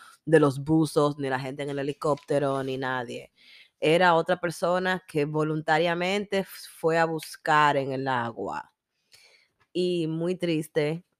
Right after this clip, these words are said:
eh, en la autopsia dice que ella se dio un golpe súper fuerte en la cabeza, me imagino que fue con el, con el puente, porque ella estaba atrás y la manera que se dio para adelante, brincó para arriba.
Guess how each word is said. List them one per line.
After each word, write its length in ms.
eh, 300
en 80
la 60
autopsia 500
dice 460
que 200
ella 160
se 140
dio 180
un 120
golpe 460
súper 340
fuerte 300
en 80
la 120
cabeza, 500
me 100
imagino 420
que 100
fue 180
con 240
el, 400
con 260
el 140
puente, 800
porque 280
ella 100
estaba 280
atrás 640
y 120
la 100
manera 320
que 100
se 140
dio 160
para 160
adelante, 400
brincó 440
para 180
arriba. 580